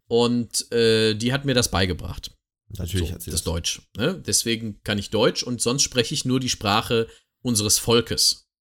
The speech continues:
Speaker 1: und kein Portugiesisch, weil bin ja noch nicht so oft in Kontakt getreten mit der Außenwelt.
Speaker 2: Absolut nachvollziehbar und, äh, auch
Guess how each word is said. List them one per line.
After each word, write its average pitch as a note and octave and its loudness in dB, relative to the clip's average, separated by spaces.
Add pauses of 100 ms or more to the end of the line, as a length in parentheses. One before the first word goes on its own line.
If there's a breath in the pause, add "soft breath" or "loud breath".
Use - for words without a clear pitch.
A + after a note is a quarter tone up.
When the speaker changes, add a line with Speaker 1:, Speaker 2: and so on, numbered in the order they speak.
(100)
Speaker 1:
und G#2+ -6
kein A#2 4
Portugiesisch, A2 0
weil A#2 2 (120)
bin B2 2
ja A#2 6
noch A#2+ 2
nicht A#2+ 2
so A#2+ 4
oft - -6
in B2 -6
Kontakt D3 2
getreten G2+ -2
mit F#2+ -2
der D#2+ -4
Außenwelt. D#2 -4
Speaker 2:
Absolut E3 -2
nachvollziehbar B2 -4
und, A2 -8
äh, G#2 -4
auch - -2